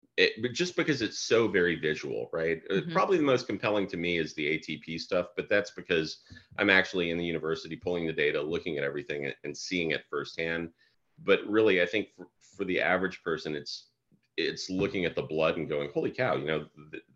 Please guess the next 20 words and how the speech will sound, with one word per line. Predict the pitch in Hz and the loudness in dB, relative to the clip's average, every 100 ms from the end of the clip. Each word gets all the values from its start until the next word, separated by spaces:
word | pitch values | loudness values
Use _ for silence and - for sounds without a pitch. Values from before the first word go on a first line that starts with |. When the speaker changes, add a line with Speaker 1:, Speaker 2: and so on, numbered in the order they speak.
| _ - | _ -6
Speaker 1:
this | 95 104 | -4 -4
is | 92 | 0
obviously | 85 82 85 82 78 71 - - - - | 2 2 0 -2 -2 -2 -8 -20 -12 0
messed | 107 113 101 | 2 2 2
up, | 87 90 | 2 0
dysregulated." | 92 90 85 85 82 78 78 78 | 0 2 2 2 2 2 0 -2
You | 82 | -6
know, | 76 | -4
it's | 71 | -6
forming | - 90 80 78 | -4 -2 0 0
the | 71 69 78 | 0 -2 -2
little | 80 - | -8 -4
coin | 90 90 | -2 0
rolls | 90 90 90 - | 2 2 0 -2
where | 80 71 - - | -4 -2 -2 0
all | 80 | 0
of | 80 | 0
the | 76 | -4
Speaker 2:
Mm-hmm. | - 80 80 80 | -2 -2 0 -2
Speaker 1:
platelets, | 95 - | -4 -10